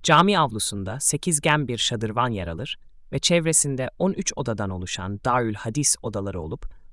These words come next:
bazıları kütüphane olarak kullanılmıştır. Meşhur İstanbul şairi Nedim burada kütüphane memurluğu yapmıştır. Bin dokuz yüz elli dokuz ile bin dokuz yüz altmış altı yılları arasında külliye,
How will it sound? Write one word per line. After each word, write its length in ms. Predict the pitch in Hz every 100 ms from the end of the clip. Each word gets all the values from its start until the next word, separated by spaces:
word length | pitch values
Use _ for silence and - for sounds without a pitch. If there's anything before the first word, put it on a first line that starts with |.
| -
bazıları 500 | 165 175 131 110 98
kütüphane 580 | - - 147 - 127 131
olarak 420 | 117 92 82 -
kullanılmıştır. 840 | - 101 92 85 80 - - - - - - - - - - - -
Meşhur 340 | 156 151 202 196
İstanbul 500 | - - 151 120 113
şairi 500 | - 107 98 95 117
Nedim 360 | 139 92 120 - - -
burada 320 | 165 110 131
kütüphane 560 | - - - 135 135
memurluğu 480 | 143 110 98 92 92
yapmıştır. 680 | 85 - 90 - - - - - - - -
Bin 240 | 208 202
dokuz 360 | 180 - 190 165
yüz 140 | 156
elli 300 | 143 127 120
dokuz 340 | 110 - 160 139
ile 260 | 90 80 - - -
bin 160 | 175
dokuz 320 | 170 165 170 147
yüz 140 | 139
altmış 360 | - - 151 120
altı 260 | 110 -
yılları 300 | 117 107 101
arasında 580 | 101 92 - 92 82 82 - -
külliye, 520 | 131 110 104 113